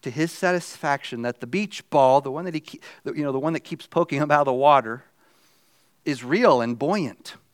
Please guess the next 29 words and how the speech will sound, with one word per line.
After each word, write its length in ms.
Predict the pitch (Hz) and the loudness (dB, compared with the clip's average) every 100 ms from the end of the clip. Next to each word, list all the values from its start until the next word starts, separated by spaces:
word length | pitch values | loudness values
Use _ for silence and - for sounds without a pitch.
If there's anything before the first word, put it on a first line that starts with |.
| _ _ _ _ _ _ _ | _ _ _ _ _ _ _
Prove 320 | 175 208 175 | -2 -2 -2
to 80 | 139 | -8
me 100 | 127 | -6
that 140 | 120 117 | -6 -6
it 60 | |
is. 460 | 143 110 - - _ _ _ _ _ _ _ _ _ _ _ _ _ _ - | -6 -8 -14 -20 _ _ _ _ _ _ _ _ _ _ _ _ _ _ -10
If 140 | 147 202 | -6 0
you 80 | |
accept 400 | 202 - 240 254 | -2 0 0 0
his 160 | 175 - | -4 -10
challenge 580 | - 208 240 220 151 135 | -4 2 2 2 -2 -4
and, 120 | 127 - - - 160 | -10 -12 -20 -12 -2
and 100 | 165 | 0
engage 480 | 156 160 214 240 | 0 2 2 2
his, 320 | 196 165 - - - _ _ _ _ _ | 0 0 -2 -20 -20 _ _ _ _ _
you 120 | 165 156 | -6 -4
know, 160 | 139 - | -4 -2
intellectual 800 | 214 - 170 180 196 - 165 143 | -2 0 0 2 2 -2 -6 -6
struggle, 600 | - - 214 202 147 139 | -8 4 6 6 4 -2
as 100 | 131 | -4
he 100 | 147 | -6
might 240 | 139 131 | -4 -6
call 280 | - 139 131 | -4 0 2
it, 260 | 147 - _ _ _ _ _ _ _ _ _ _ - | 2 -2 _ _ _ _ _ _ _ _ _ _ -12
you, 280 | 151 156 - | -8 -8 -6
you 160 | 151 | -8
misdiagnose 960 | 147 175 - - 160 147 131 139 135 - | -4 -4 -4 -2 0 0 -4 -6 -6 -8
his 180 | 120 110 _ | -12 -12 _
problem. 600 | - 139 131 110 92 | -2 4 4 2 -16